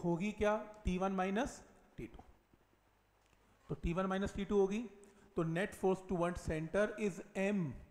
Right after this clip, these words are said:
is equal to M R omega का square। यहाँ से divide कर लेना और जो निकालना आंसर आ जाएगा। मेरा काम आज के lecture में आपको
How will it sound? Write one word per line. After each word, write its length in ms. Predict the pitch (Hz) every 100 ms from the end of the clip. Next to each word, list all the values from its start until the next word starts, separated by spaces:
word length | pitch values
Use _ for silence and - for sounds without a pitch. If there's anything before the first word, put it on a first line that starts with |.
| - - - _ _
is 160 | 214 185 330
equal 380 | 175 - 190 185
to 140 | 175 131 101 - - - - - - - - _ _ _ _ _ _ _ 175
M 220 | 175 185 233 220 - - _ _
R 440 | 160 165 156 139 117 - - - _ -
omega 460 | 170 170 160 160 156
का 180 | 156 147
square। 460 | - - 104 80 - -
यहाँ 240 | 156 156
से 140 | 160 170
divide 360 | 143 131 147
कर 120 | 165 175
लेना 200 | 180 190
और 80 |
जो 160 | 160 151
निकालना 400 | 165 156 147 151
आंसर 240 | 127 -
आ 60 | 117
जाएगा। 360 | - 98 - - - - _
मेरा 220 | 156 165 196
काम 240 | 196 185
आज 160 | 180 -
के 80 | 185
lecture 320 | 175 - 175
में 100 | 175
आपको 320 | 170 196